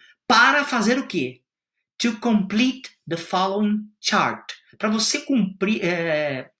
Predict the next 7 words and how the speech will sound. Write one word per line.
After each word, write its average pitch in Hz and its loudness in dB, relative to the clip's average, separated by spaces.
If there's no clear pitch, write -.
completar 196 2
a 214 2
tabelinha 233 2
aqui 220 -2
abaixo, 208 0
as 175 0
lacunas 208 -2